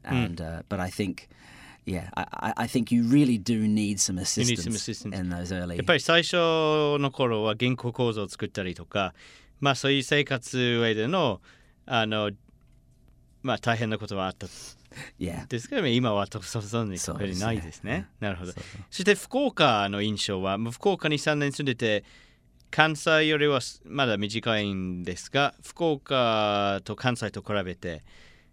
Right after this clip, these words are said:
Speaker 1: えー、どうですか？How, how long have you been in Fukuoka? And, you know, what's your impression of Fukuoka compared with Kansai?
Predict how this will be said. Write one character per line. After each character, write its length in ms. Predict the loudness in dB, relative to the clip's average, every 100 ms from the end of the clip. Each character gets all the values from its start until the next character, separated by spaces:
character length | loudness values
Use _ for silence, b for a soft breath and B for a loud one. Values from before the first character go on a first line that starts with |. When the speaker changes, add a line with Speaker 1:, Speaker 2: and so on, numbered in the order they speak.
| _
Speaker 1:
え 600 | -2 0 0 0 -2 -2 -2
ー、 20 |
ど 100 | -2
う 20 | -4
で 100 | -8
す 120 | -10
か？ 240 | -12 -12 -18 _ -4
How, 200 | 0 0
how 200 | 2 0
long 200 | 2 0 -2
have 100 | -4
you 60 |
been 420 | -2 0 0 -2 -6 b b b b b _ -6
in 120 | -6
Fukuoka? 560 | -4 0 0 0 0 0
And, 240 | -2 -6 -8
you 120 | -4
know, 240 | -2 -2 -4 -14 _ -4
what's 220 | -2 0
your 80 | 0
impression 360 | 0 -2 -4 -6
of 60 | -8
Fukuoka 400 | -4 -4 -4 -6
compared 420 | -8 -2 -2 -2
with 140 | -6 -8
Kansai? 480 | -6 -6 -6 -10